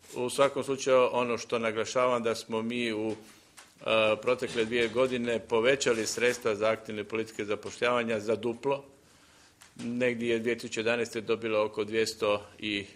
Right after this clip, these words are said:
četrdeset milijuna, prošle godine je bilo petsto jedanaest milijuna i na tom tragu ćemo nastaviti i očekujemo da ćemo imati i vrlo brzo sredstva iz Europske unije, što će dovesti do skoro duplog povećanja sredstava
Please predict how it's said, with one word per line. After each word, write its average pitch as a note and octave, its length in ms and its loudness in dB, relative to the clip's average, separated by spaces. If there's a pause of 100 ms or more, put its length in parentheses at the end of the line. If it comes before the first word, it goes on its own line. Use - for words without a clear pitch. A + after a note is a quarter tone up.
(120)
četrdeset A2 560 -4
milijuna, A2+ 380 -2
prošle G#2+ 360 -6
godine G#2 260 -4
je G2+ 60 -6
bilo G#2 300 -2 (360)
petsto G#2+ 300 -2
jedanaest A#2 420 0
milijuna B2 360 -2
i B2+ 40 -2
na B2 120 -2
tom B2 240 -2
tragu A#2+ 300 0
ćemo A2 280 -4
nastaviti C3 540 -2
i B2+ 60 0
očekujemo A#2+ 520 -2
da A2+ 120 -2
ćemo A2+ 240 -8
imati A#2 440 -4 (760)
i C#3+ 240 2 (120)
vrlo B2+ 260 4
brzo A#2+ 320 -2
sredstva B2 480 2
iz A2 160 0
Europske A#2 540 2
unije, C3+ 640 0
što C3 240 0
će B2 340 2 (100)
dovesti A#2+ 480 0
do A#2 280 4 (340)
skoro B2 460 4
duplog A#2 560 0 (160)
povećanja A2+ 600 0
sredstava A2 800 2